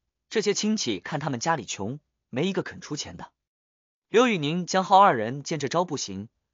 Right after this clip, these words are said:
招法更加阴险，打电话恐吓王峰：“如果你不给钱，我们就找人弄死你。”王峰丝毫不慌，他出门不落单，手机不离身。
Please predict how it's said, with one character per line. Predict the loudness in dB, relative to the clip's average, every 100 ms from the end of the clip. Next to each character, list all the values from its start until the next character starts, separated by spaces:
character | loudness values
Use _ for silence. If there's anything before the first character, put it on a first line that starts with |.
| _
招 | 0 0
法 | 0 -4
更 | -4 -2
加 | -2
阴 | -2 -6
险， | -8 -12 _ _ _
打 | -6
电 | -4 -4
话 | -2 -2
恐 | -4 -8
吓 | -4
王 | -4 -6
峰 | -8 -8 -10 _ _ _ _ _ _ _
：“如 | 0 4
果 | 6
你 | 4
不 | 2
给 | 0
钱， | -2 -4 -4 -6 _ _ _ _
我 | -4
们 | -2
就 | -2
找 | -4
人 | -8 -4
弄 | -4
死 | -4 -10
你。” | -18 _ _ _ _
王 | 4 4
峰 | 4 0
丝 | 0 -2
毫 | 0 0
不 | -2
慌， | 0 0 0 _ _ _ _
他 | -2
出 | 0 0
门 | 0 0
不 | 2
落 | 2
单， | 2 0 0 _ _ _
手 | -10 -6 -4
机 | -4 -6
不 | -6
离 | -6
身。 | -4 -4